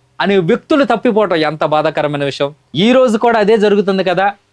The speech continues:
క్రైస్తవ కుటుంబంలోనే పుట్టి దేవుణ్ణి తెలుసుకోకుండా,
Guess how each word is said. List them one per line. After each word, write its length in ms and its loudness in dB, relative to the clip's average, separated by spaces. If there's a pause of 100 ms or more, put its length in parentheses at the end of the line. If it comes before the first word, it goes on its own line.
(500)
క్రైస్తవ 460 0
కుటుంబంలోనే 720 2
పుట్టి 720 0 (260)
దేవుణ్ణి 460 2
తెలుసుకోకుండా, 840 0